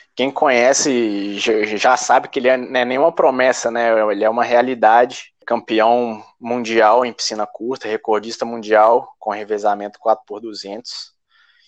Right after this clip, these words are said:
em dois mil e dezoito. No mundi-, no último mundial também,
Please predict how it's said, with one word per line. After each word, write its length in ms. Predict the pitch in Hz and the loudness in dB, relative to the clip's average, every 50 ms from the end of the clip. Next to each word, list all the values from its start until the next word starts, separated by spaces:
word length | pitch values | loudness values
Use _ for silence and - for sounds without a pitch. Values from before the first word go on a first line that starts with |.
| _ _ _ | _ _ _
em 40 | 104 | -10
dois 240 | 107 107 101 98 98 | -8 -8 -8 -8 -10
mil 380 | 101 104 104 107 107 107 107 107 | -12 -12 -10 -8 -8 -8 -8 -10
e 240 | 104 101 101 98 95 | -10 -10 -12 -12 -14
dezoito. 680 | - 104 101 98 95 95 95 101 107 - _ - - - - _ _ _ _ _ _ - | -14 -14 -14 -12 -8 -6 -6 -6 -6 -8 _ -18 -20 -20 -20 _ _ _ _ _ _ -8
No 160 | 135 123 120 | -6 -4 -2
mundi-, 360 | 123 131 131 120 120 - - - | -2 -2 0 0 0 0 0 0
no 100 | 131 127 | 0 0
último 280 | 143 139 - 151 139 | 0 0 0 -2 -2
mundial 420 | 135 139 135 123 120 120 120 135 135 | -2 -2 -2 2 4 4 4 4 4
também, 380 | - - 110 110 117 131 143 | 0 -2 -2 -2 -4 -4 -6